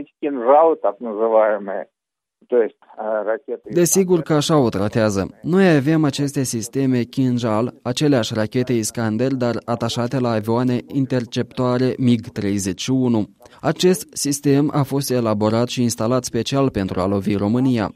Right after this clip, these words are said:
Speaker 2: pentru că altfel nu au nicio utilitate. Statul major rusesc încă din două mii spunea că ceea ce se instalează în România nu are nicio legătură cu sistemele antirachetă Pro, că ar fi vorba despre arme de atac pentru a-l omorî pe Putin.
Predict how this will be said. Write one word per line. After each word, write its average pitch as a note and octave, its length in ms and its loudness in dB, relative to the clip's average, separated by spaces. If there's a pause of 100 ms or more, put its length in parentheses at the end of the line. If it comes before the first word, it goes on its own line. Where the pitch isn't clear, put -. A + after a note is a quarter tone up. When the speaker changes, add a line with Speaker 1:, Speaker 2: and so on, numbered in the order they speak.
(100)
Speaker 2:
pentru C3 260 0
că B2+ 200 2
altfel C3 500 0 (180)
nu C#3 220 0
au G#2+ 140 0
nicio G2 300 -2
utilitate. G2+ 720 -2 (260)
Statul F#3+ 340 -2
major D3+ 480 2
rusesc C3 480 -2
încă C3+ 340 0
din A#2 260 0
două C#3+ 260 2
mii A#2 320 2
spunea C3+ 560 -2
că C#3 200 -2
ceea D3 280 0
ce C#3 120 -2
se G#2+ 140 0
instalează A#2 680 0
în C3+ 140 2
România B2+ 560 2 (220)
nu E3 200 -2
are D3+ 160 2
nicio D#3 280 0
legătură C#3+ 540 0
cu C3 140 -6
sistemele B2 540 -2
antirachetă A2 680 -4
Pro, C3+ 340 -2 (120)
că - 120 -4
ar D3 120 2
fi C#3+ 140 -2
vorba D3 360 0
despre B2 360 -2
arme B2+ 360 0
de B2+ 120 0
atac B2+ 380 -4
pentru A#2 320 -4
a-l A#2 200 0
omorî G#2 380 -2
pe G2 140 -2
Putin. G2 480 -4